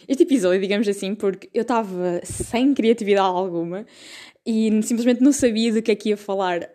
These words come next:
E só hoje, no dia quinze, é que, hum,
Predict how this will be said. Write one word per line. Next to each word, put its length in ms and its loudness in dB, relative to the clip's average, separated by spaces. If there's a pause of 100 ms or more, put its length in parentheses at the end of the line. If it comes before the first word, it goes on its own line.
E 180 -4
só 320 2
hoje, 520 2
no 200 0
dia 340 0
quinze, 640 -6 (540)
é 200 2
que, 640 0
hum, 240 -6